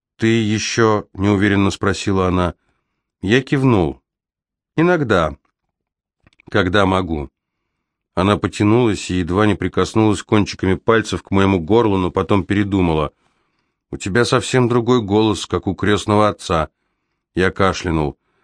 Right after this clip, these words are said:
«Это бывает полезно, когда мне звонят люди и пытаются что-нибудь продать».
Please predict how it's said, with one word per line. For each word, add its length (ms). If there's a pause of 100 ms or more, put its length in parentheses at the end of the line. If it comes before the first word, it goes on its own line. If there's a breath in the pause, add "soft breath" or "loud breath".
(260)
«Это 500
бывает 520
полезно, 520
когда 340
мне 320
звонят 480
люди 300
и 80
пытаются 560
что-нибудь 480
продать». 480